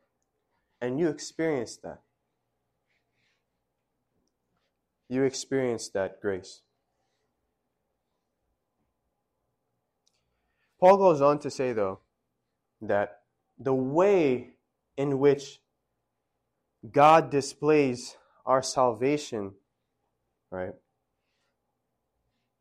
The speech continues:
is by washing us, right, through regeneration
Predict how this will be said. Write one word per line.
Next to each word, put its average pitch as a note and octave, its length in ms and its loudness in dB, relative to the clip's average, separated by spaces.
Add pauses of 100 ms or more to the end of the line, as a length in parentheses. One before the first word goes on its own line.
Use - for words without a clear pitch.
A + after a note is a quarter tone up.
(1000)
is B2+ 200 -2
by B2 420 4 (1120)
washing C#3 640 2 (320)
us, G2 360 -6 (640)
right, G2 240 -10 (840)
through B2+ 160 -2
regeneration A2+ 920 -6